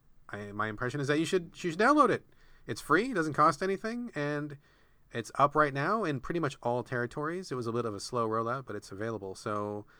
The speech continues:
uh, check it out and let us know what you think. We'll be talking about it, and we will, uh, dig deeper next time.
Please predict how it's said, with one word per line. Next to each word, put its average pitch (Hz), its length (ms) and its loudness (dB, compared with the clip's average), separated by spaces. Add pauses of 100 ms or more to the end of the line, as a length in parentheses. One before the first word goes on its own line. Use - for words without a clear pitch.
(340)
uh, 98 420 0 (140)
check 123 200 0
it 185 60 6
out 262 220 6 (180)
and 120 300 -2
let 131 140 4
us 147 140 0
know 160 100 2
what 156 100 0
you 151 60 -4
think. 180 340 -4
We'll 135 140 -4
be 135 80 -6
talking 139 280 0
about 131 240 2
it, 123 180 0
and 113 340 -6
we 110 120 -4
will, 101 320 -6
uh, 95 360 -10 (440)
dig 101 180 -6
deeper 98 300 -8
next 90 220 -14
time. 87 280 -14